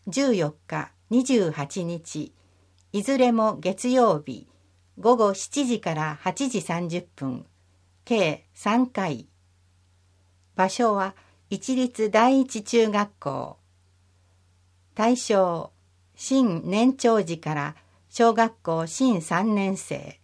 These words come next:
その他の学年も相談可能です。ボール、サッカーボール以外でも可能です。飲み物、タオル、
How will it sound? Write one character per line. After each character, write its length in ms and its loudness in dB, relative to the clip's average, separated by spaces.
そ 120 -2
の 140 4
他 240 0
の 140 -2
学 260 -2
年 320 0
も 240 -4
相 300 2
談 240 0
可 160 -4
能 240 -4
で 160 -6
す。 240 -16
ボ 320 6
ー 40 0
ル、 240 -8
サ 180 -2
ッ 60 -8
カ 220 4
ー 20 -6
ボ 240 6
ー 20 2
ル 140 2
以 100 0
外 260 0
で 140 -4
も 140 -2
可 180 -8
能 220 -2
で 160 -8
す。 260 -18
飲 100 2
み 160 6
物、 440 0
タ 240 8
オ 100 2
ル、 240 -8